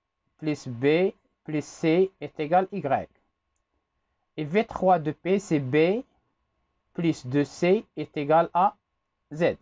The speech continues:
Donc, il faut calculer A et B et C en fonction de X, Y et Z. Donc, ça équivalent. Nous avons déjà la valeur de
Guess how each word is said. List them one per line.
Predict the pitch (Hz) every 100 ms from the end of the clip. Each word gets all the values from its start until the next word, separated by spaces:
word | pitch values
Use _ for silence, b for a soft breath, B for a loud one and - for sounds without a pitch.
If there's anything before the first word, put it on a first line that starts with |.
| _ _ _ _ 170
Donc, | 185 214
il |
faut | 202 202
calculer | - 208 - 185 185
A | - 262 -
et | 175
B | 160 156 196 247 - _ _ _ _ _ _ _
et | 175
C | - 226 220
en | 208
fonction | 180 190 185 233 202
de | 190
X, | 226 -
Y | 175 156 175 165
et | 135
Z. | 107 87 - _ _ _ _ _ _ _ _ -
Donc, | -
ça | 202
équivalent. | 247 - 185 156 123 131 - _ _ _ _ _ _ _ _ _ _ _ _ _
Nous | 170 170
avons | 190 180 190
déjà | 196 175 175
la | 165
valeur | 143 131
de | 120